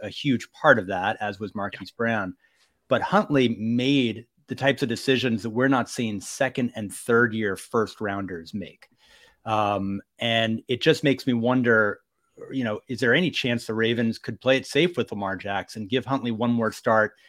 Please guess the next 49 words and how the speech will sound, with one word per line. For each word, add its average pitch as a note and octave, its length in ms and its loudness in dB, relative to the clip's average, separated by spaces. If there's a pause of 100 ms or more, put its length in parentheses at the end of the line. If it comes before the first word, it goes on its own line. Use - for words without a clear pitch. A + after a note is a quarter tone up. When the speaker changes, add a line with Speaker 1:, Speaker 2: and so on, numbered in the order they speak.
(320)
Speaker 1:
They're, A2+ 260 -4
they're A#2 360 -2
gearing D#3 420 8
towards B2 340 -2
a A2 60 -4
run G#2 200 -2
at G2 80 -10
the - 80 -20
playoffs. G2+ 640 -8
It, A2 180 -12
it, A2 200 -12
this B2 160 -8
loss C3+ 280 6
is A#2 120 -8
not A#2 260 -6
devastating A2+ 640 0
to F2+ 120 -16
them. F2 360 -12 (520)
Do B2+ 80 -2
you B2 80 -2
think D#3 240 4
that's C3 180 6
an A2+ 140 0
option? A#2+ 440 2
And A2+ 160 -4
if A2 120 -4
so, B2 400 4
does G#2 160 -4
that A2+ 120 2
mean A2 140 -6
fantasy A2+ 380 -4
managers G#2+ 580 -4 (260)
run A#2+ 360 2
out B2+ 200 6
and A2 80 -6
get A2 180 -2
Huntley A2+ 420 -8
as G2 100 -8
soon A2+ 180 -4
as G#2 120 -6
they F2+ 140 -10
can, G#2+ 540 -4 (380)
or A2+ 220 0
is G#2 80 0
that A2+ 180 4
overstepping G2 560 -6
a E2+ 40 -18
little D#2 180 -20
bit? C#2 160 -16